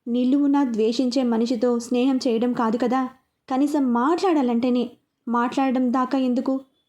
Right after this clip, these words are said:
చూడాలంటేనే మనసు అంగీకరించదు. ఆ విషయం కైలాష్కి వేదాని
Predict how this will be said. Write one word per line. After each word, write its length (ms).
చూడాలంటేనే 760
మనసు 420
అంగీకరించదు. 760
ఆ 100
విషయం 340
కైలాష్కి 680
వేదాని 420